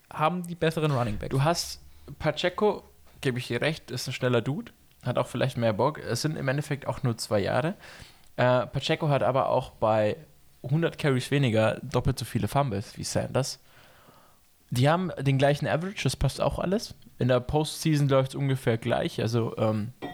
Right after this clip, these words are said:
Speaker 2: klar, Pacheco hat jetzt nur sechs Läufe weniger gehabt, ähm, hat aber fast so viele Yards. Ähm,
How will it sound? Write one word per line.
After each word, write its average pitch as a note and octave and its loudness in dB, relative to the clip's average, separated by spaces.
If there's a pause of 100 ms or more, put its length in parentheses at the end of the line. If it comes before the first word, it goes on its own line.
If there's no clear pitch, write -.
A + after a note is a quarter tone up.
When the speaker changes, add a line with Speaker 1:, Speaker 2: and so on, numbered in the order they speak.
(600)
Speaker 2:
klar, C3 2
Pacheco C3+ -2
hat A#2+ 2
jetzt - -6
nur B2 4
sechs C3+ 0
Läufe C3 2
weniger C#3+ 2
gehabt, D#3 2 (540)
ähm, A2+ 2 (100)
hat B2 2
aber A2+ 2
fast - -2
so A#2 -6
viele A2+ 2
Yards. A2 0 (440)
Ähm, A#2 2